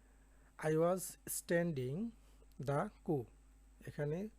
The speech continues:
স্ট্যান্ডিংয়ের পরে in বসবে। I was standing in the co। The student came in the classroom।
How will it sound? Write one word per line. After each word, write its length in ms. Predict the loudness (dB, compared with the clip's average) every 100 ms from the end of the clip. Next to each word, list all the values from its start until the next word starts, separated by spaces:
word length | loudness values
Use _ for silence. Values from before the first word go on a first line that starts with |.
| -18
স্ট্যান্ডিংয়ের 540 | -4 -2 0 0 -2
পরে 280 | -2 -2 -2 -6 -20 -20 -6
in 200 | -2 0
বসবে। 340 | -2 -6 -12 -16 -20 -8
I 80 | -4
was 200 | -2 -2
standing 600 | -6 -2 0 0 0 -2 -4 -10 -20 -20 -20 -20 -20 -20 -20 -4
in 140 | 0 2
the 200 | 0 -2 -6
co। 80 | -6 -6 -16 -20 -20 -20 -20 -20 -20 -20 -12 -4
The 120 | -2 -2
student 480 | -4 0 2 2 -2 -8
came 220 | -10 -10 -14 -20 -20 -20 -20 -20 -20 -20 -20 -10 -2
in 180 | 0 2
the 160 | 2 0 -4
classroom। 460 | -4 -6 -10 -14